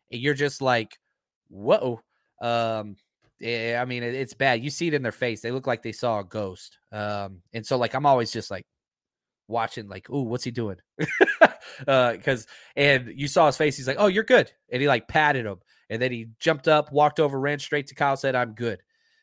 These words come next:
Um, now, he didn't get any carries, but Ty Davis-Price did. He got nine carries for thirty yards. Not bad. Um, and he got work in the first half.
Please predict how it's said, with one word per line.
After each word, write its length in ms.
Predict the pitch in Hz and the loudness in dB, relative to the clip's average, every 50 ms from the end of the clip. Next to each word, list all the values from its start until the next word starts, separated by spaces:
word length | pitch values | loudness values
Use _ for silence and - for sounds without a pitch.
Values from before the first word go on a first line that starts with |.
| _ - 110 | _ -10 -6
Um, 480 | 120 120 117 113 113 113 110 107 101 - | -4 -2 -2 -2 -2 -4 -6 -8 -10 -4
now, 180 | 135 175 190 190 | 0 2 4 4
he 60 | 185 | 4
didn't 180 | 214 254 247 | 2 -2 -2
get 120 | 240 247 240 | -4 -4 -4
any 180 | 233 233 214 | -4 -6 -6
carries, 640 | 151 - - 214 254 277 226 151 123 117 120 120 - | -6 -2 0 2 4 4 2 2 -2 -4 -8 -10 -10
but 180 | - - 127 | -8 -8 -2
Ty 160 | - 165 185 202 | 2 2 2 4
Davis-Price 580 | 208 202 175 143 131 - 151 165 262 339 - - | 4 2 0 0 -2 0 4 4 4 2 2 0
did. 260 | 151 143 160 190 _ _ _ _ _ _ _ _ _ _ _ _ - | 2 2 2 0 _ _ _ _ _ _ _ _ _ _ _ _ -6
He 60 | - | 2
got 180 | 160 220 220 131 | 2 2 2 2
nine 340 | 139 143 156 180 233 302 302 | 0 0 0 0 0 0 -2
carries 340 | - 214 214 214 208 208 - | -2 -2 -2 -2 -2 -4 -6
for 100 | - 131 | -10 -10
thirty 300 | - - 156 160 160 151 | -4 -2 0 0 0 0
yards. 480 | 123 120 117 123 110 95 - - - - | 0 0 2 0 0 -2 -6 -16 -16 -8
Not 200 | - 175 294 285 - | -4 -4 -2 0 2
bad. 380 | 254 240 285 359 320 247 - - _ _ _ _ _ _ _ _ _ - | 4 4 6 4 4 2 -2 -8 _ _ _ _ _ _ _ _ _ -6
Um, 240 | 123 135 135 131 117 | -4 -2 -2 -2 -2
and 180 | - 135 131 | -6 -8 -6
he 180 | 123 - 254 330 | -4 -2 -2 2
got 200 | - 349 214 160 | 2 2 2 2
work 180 | 180 185 180 | 2 0 -2
in 60 | - 175 | -2 -6
the 60 | 165 | -6
first 300 | - - 202 196 - - | -4 -4 -4 -4 -4 0
half. 420 | 208 240 330 359 240 - - _ | 0 2 2 2 0 -4 -8 _